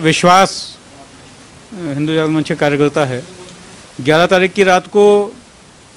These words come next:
इसका एक पारिवारिक function था, जिसमें कुछ लोग जो कि नहीं बुलाए गए थे, uninvited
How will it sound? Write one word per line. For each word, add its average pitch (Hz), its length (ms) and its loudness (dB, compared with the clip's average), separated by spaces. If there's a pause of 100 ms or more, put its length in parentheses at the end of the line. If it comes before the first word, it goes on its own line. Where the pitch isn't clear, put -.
(480)
इसका 151 220 -2
एक 175 140 0
पारिवारिक 160 380 -2
function 165 400 -2
था, 147 300 -2 (1200)
जिसमें 175 400 2
कुछ 202 300 0
लोग 190 380 2
जो 180 160 -2
कि 190 160 -2
नहीं 175 220 0
बुलाए 165 260 0
गए 143 160 -2
थे, 147 240 -6
uninvited 147 840 -4